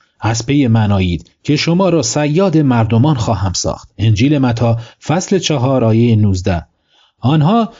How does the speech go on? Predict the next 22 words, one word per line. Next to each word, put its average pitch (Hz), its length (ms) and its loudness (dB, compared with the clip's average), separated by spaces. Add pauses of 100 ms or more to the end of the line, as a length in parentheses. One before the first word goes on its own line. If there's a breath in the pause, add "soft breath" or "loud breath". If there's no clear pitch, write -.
شاگردان 175 600 0
متواضع 147 640 0
و 170 140 2
تعلیم 135 360 0
پذیری 123 440 2
بودند. 85 420 -6 (360)
هرچه 120 440 0
کمتر 139 420 -2
تحت 160 220 0
تأثیر 156 520 0
معلمین 131 680 2
دروغین 147 600 2
زمان 147 400 0
خود 120 220 -2
قرار 110 360 0
می‌گرفتند، 110 600 -2 (260 loud breath)
مسیح 139 380 0
در 170 160 2
تعلیم 135 500 0
و 127 40 0
آموزش 147 600 0
آنها 107 420 0